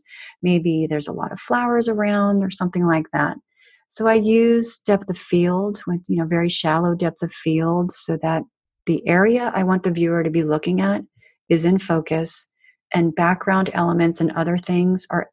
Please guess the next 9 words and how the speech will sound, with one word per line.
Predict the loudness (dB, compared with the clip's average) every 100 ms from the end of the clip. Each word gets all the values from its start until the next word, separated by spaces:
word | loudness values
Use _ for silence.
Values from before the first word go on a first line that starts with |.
| _ 0
out | 2 0
of | -4
focus | -4 -2 -4 -4 -4 -8 _ _ _ _
so | -6 -2
that | 2
I'm | 2 2
bringing | 2 2 2 0
the | -2
point | -6 -4 0 2 0 -8